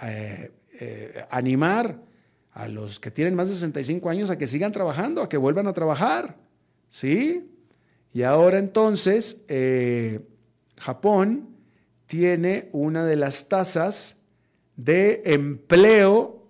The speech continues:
para mayores de sesenta y cinco años más alta del mundo, ¿sí? Hoy en día, los trabajadores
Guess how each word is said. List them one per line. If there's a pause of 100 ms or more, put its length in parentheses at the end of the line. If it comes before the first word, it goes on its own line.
para
mayores
de
sesenta
y
cinco
años
más
alta
del
mundo, (1160)
¿sí?
Hoy
en
día, (320)
los
trabajadores